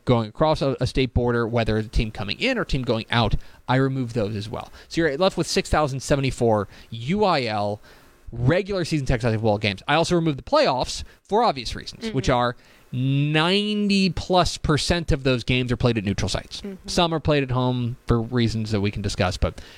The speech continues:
Speaker 1: mo-, ninety, ninety plus percent of them are neutral sites.
Speaker 2: Yeah, and I guess
Speaker 1: And so there
Speaker 2: even
Speaker 1: are, there are, I'm sorry to interrupt,
Speaker 2: No,
Speaker 1: there
Speaker 2: you're good.
Speaker 1: are home teams, but that is functionally like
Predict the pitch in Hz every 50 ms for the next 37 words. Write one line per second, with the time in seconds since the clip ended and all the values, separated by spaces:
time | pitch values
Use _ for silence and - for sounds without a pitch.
0 | - - - - - - - 147 139 131 135 131 139 123 117 120 120 120 117 -
1 | - 143 139 139 135 139 139 139 - - 123 - - - 131 117 110 110 107 -
2 | - 110 110 104 95 - 107 - - - - - 220 - - 208 220 220 214 214
3 | 233 233 220 - - - _ _ _ - 190 - 208 202 180 180 160 170 175 196
4 | 196 202 - - - - 202 196 196 190 180 - 165 156 165 165 147 139 135 127
5 | 131 131 - - - - 240 214 180 - 165 170 170 156 - - - - 151 151
6 | 160 175 190 180 - 214 214 208 220 226 247 254 - - - - - - - -
7 | - 123 165 165 156 151 139 170 160 165 165 160 147 127 - - _ - - 175
8 | 170 165 151 - - - 147 143 143 139 139 139 131 123 123 117 117 113 110 -
9 | - - -